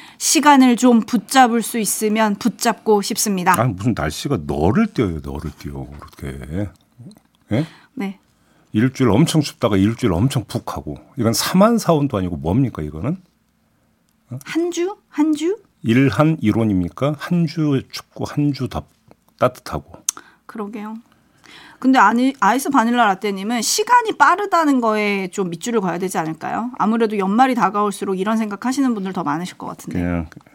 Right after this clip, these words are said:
Speaker 2: 달력 보지 말고 삽시다, 우리. <laughs> 네.
Speaker 1: 아, 달력 보지 말고 살자?
Speaker 2: 네.
Speaker 1: 아, 그러고 보니까 제이비 집에 달력 있습니까?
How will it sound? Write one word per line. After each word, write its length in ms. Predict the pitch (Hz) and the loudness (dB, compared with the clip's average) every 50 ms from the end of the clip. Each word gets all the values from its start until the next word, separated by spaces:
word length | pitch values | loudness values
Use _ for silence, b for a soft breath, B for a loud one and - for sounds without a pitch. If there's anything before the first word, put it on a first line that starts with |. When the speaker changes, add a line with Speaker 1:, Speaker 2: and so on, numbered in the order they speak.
| _ _ _ _ - - - - | _ _ _ _ -16 -16 -14 -8
Speaker 2:
달력 320 | - - 92 90 98 92 | -4 -4 -2 -2 -2 -4
보지 220 | - - 95 85 104 | -2 -4 -2 0 2
말고 220 | 104 92 87 90 | 0 0 0 -4
삽시다, 420 | 90 - - - - - - 113 110 | -10 -14 -16 -16 -16 -14 -10 -10 -10
우리. 80 | 98 90 - 101 | -10 -12 -8 4
<laughs> 920 | - 302 - - 302 - - - - - 302 - - 285 - - _ _ - | 4 4 4 4 -2 -4 -4 -2 -2 -2 -2 -2 -2 -6 -6 -6 _ _ -12
네. 100 | 120 95 90 - _ _ _ _ B B B B B | -12 -12 -12 -12 _ _ _ _ B B B B B
Speaker 1:
아, 100 | - 214 | 2 2
달력 300 | 214 214 226 240 254 247 | 2 2 2 2 2 2
보지 240 | - 220 202 214 262 | 0 -2 0 2 2
말고 260 | 226 202 196 190 202 | 0 0 -2 -4 -6
살자? 440 | 202 - 175 175 - 214 220 190 - 107 | -6 -6 -8 -4 2 2 2 2 2 0
Speaker 2:
네. 80 | 98 | 0
Speaker 1:
아, 280 | - 185 196 196 196 190 - | 0 2 2 2 0 0 2
그러고 180 | 269 311 359 339 | 4 4 4 2
보니까 260 | 392 359 330 311 294 | 2 -2 -2 -2 0
제이비 280 | - 254 240 254 247 247 | 2 2 2 4 2 0
집에 120 | 254 247 226 | -2 -2 -4
달력 280 | 226 190 190 220 220 180 | -2 -2 -2 -2 -2 -4
있습니까? 400 | - - 160 147 - - - | -6 -6 -8 -8 -8 -10 -10